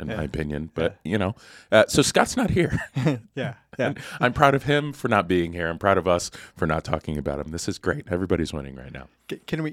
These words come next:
Speaker 2: can we talk about him for a, a second, though?
Speaker 1: Yeah, let's do.
Speaker 2: So this was fascinating to me that he was going back to where he was from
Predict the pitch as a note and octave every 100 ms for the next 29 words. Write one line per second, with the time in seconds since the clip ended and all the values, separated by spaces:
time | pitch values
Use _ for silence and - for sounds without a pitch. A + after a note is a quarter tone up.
0 | - E3+ E3 E3 G#3+ A3 E3+ D3+ D3 C#3+
1 | C3 G2+ - A#1 - - A2+ - A#2+ C3+
2 | A#2 C3 B2 A#2+ - - E2 D#2+ - -
3 | - - - C3 A#2+ - B2+ F#3 - D#3
4 | C3 B2+ C3+ G#2+ G#2 G2+ F#2+ C3 B2 A2+
5 | - B2 C3+ C3 A#2 A2 A2 - _ -
6 | - G2+ A2 A2+ A2 G#2+ G2+ - - G#2+
7 | G2 G2